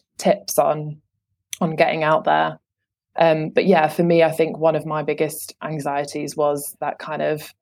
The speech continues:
A, just having all that time to myself, um, and B, just being out there on my own.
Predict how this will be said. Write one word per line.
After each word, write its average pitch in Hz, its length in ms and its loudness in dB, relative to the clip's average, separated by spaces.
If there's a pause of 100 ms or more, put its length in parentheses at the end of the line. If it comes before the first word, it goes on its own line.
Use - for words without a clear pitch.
(720)
A, 190 160 6
just 165 220 0
having 156 280 2
all 147 180 0
that - 120 -2
time 151 400 0
to - 120 -6
myself, 147 640 0 (120)
um, 156 420 2 (300)
and 156 200 -4
B, 147 460 -2 (280)
just 156 340 -4
being 147 480 0 (180)
out 151 200 2
there 151 180 4
on 151 80 -2
my 151 320 2
own. 165 200 -6